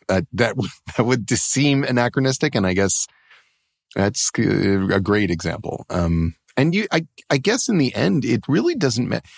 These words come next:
there's no victory in saying afterwards, "No, no, no, Tiffany wasn't it?" 'Cause people are like, "Okay,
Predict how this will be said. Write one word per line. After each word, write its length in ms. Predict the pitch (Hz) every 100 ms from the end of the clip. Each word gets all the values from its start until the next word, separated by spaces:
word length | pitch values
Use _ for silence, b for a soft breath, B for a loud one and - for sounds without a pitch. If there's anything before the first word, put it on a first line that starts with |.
| B B
there's 280 | 135 165 139
no 160 | 208
victory 720 | 233 104 127 - 104 95 101 -
in 240 | 104 98
saying 320 | 92 123 104 98
afterwards, 440 | 110 110 98 -
"No, 200 | 143 208
no, 60 | 208 220
no, 220 | 233 131 _ _ -
Tiffany 420 | 185 180 202 190
wasn't 400 | 175 190 277 240
it?" 120 | 147 _ _ _
'Cause 160 | - 127
people 200 | 143 139
are 40 |
like, 120 | 139 113 127 131
"Okay, 360 | 147 110 113